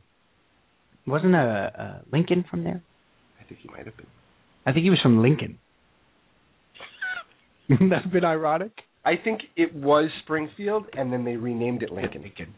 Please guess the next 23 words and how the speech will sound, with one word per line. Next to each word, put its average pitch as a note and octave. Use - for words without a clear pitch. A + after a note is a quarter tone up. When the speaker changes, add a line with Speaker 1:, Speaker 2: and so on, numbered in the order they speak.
Speaker 1:
Right. F#2+
That G#2
was F#2+
Speaker 2:
Af-, -
after -
him. -
Speaker 1:
I'm E3+
surprised A#3+
they A3+
didn't G#3
name G3
it E3+
Abraham. C3+
Speaker 2:
Rick F3
Springfield F#3+
was B2
from A#2+
Lincoln, A#2
<laughs> -
and C3
they B2
renamed A#2
it. -